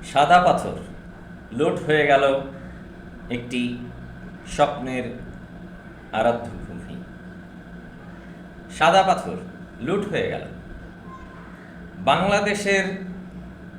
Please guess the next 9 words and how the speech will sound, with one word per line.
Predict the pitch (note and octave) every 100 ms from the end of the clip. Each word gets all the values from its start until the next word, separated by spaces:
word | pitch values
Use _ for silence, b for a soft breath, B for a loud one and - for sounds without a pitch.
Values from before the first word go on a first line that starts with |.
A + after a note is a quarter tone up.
| - - - - - - -
নানা | A#2+ F3 F#3+
প্রান্ত | F#3 F#3 E3+ E3+ E3+
থেকে | E3+ E3 E3+ D#3+
ছুটে | D#3 D3+ D#3
আসা | D3+ C#3+ C#3 C3+ C3+ - - -
প্রকৃতিপ্রেমী | B2+ B2 C#3 C#3 C#3 C3 B2+ B2+ B2 - - - - - -
মানুষদের | G2+ A2+ C3 - A2 F#2+ F#2 - - - - - - - - - - - -
আনন্দ | G#2 A#2+ C#3+ C#3
বিনোদনের | C#3 B2+ A#2+ A#2 A2+ A2